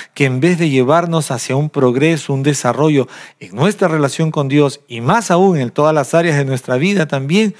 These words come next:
seguimos cosechando las consecuencias de nuestras malas decisiones. Pero qué bueno que Israel clamó a Dios. Ahí donde está usted, diga, "Qué bueno que clamaron a Dios". Qué bueno, porque cuando clamamos a Dios es cuando las cosas cambian,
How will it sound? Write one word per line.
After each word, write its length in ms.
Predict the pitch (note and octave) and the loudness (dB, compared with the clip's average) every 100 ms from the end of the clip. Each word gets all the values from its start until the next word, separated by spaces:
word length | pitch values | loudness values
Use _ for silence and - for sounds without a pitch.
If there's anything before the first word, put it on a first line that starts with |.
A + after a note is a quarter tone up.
| - - - | -14 -20 -6
seguimos 480 | B2+ A#2+ D#3 D3 | -2 0 0 0
cosechando 840 | - C3 - A#2 - E3 F3+ E3+ D#3+ - - | -2 -4 -2 -4 0 0 2 0 -2 -6 -10
las 180 | B2+ A#2+ | -6 -6
consecuencias 880 | - F#3 E3+ C3+ - D#3 D3 - B2+ | -2 -2 0 -4 0 0 0 -2 -2
de 80 | B2 | 0
nuestras 400 | C3 C#3 B2+ A2+ | 0 0 -2 0
malas 280 | C3 C3+ A#2+ | 2 2 0
decisiones. 760 | A2 G#2+ - A#2+ G#2+ G#2 - - - - | -4 -8 -6 -4 -4 -6 -12 -18 -20 -10
Pero 240 | - C3 C3 | 0 2 2
qué 100 | G#3+ | 2
bueno 400 | G3+ G#3 G3 G3 | 4 4 2 0
que 100 | F3 | 2
Israel 600 | D3 C3 C3 D3 F3+ D3+ | 0 2 2 2 2 0
clamó 400 | C#3+ B2+ C#3 C#3 | 0 2 2 2
a 80 | B2+ | 2
Dios. 440 | A2+ G#2+ G2+ - - - - | 0 0 -4 -10 -20 -14 -2
Ahí 120 | C#3+ | 2
donde 180 | G3 F3+ | 2 2
está 220 | C#3 E3+ | 0 2
usted, 380 | E3+ D3+ F3+ D#3 - | 0 0 0 -2 -4
diga, 340 | D3+ E3 C3 | -2 0 0
"Qué 200 | - F#3+ | 0 0
bueno 440 | D#3+ F3 G#3 D#3 B2 | 2 2 2 0 -2
que 140 | A#2 | -4
clamaron 480 | - A#2 C3 D3+ B2+ | -2 -2 0 -2 -2
a 80 | A2+ | -2
Dios". 400 | A2+ A#2+ A#2 - - - - | 0 2 0 -4 -16 -20 -4
Qué 140 | G#3 | 0
bueno, 500 | F3 G3+ G#3+ G3 C#3 | 2 4 4 2 0
porque 380 | C3 C#3 D3 C3+ | 0 -2 0 -2
cuando 420 | - D3+ C#3 C#3+ | -2 -2 0 0
clamamos 600 | C#3+ C3+ C#3+ A3 A3+ G3 | 0 0 2 0 0 -2
a 80 | D3+ | 0
Dios 280 | D3 E3+ F3 | 2 2 2
es 100 | F3 | -4
cuando 300 | - D3 B2+ | -2 0 2
las 160 | A#2+ - | 0 -2
cosas 420 | D3+ C#3+ C3 - | -4 -4 -8 -8
cambian, 520 | - A#2+ A2 G2 F2 | -4 -4 -4 -8 -8